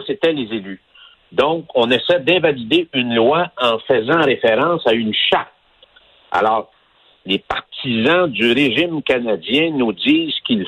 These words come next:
faut respecter la liberté religieuse. Donc, on étire le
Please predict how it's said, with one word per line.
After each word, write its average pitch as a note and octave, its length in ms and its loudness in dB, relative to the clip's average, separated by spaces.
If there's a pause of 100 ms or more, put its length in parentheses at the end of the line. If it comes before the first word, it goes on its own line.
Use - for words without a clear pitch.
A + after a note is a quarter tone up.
(120)
faut D#3+ 200 4
respecter A#2+ 760 0
la G2+ 180 2
liberté D3 720 0
religieuse. G#2+ 680 -2
Donc, D3+ 240 0 (100)
on C#3 300 2
étire F3+ 720 0 (460)
le B2+ 220 2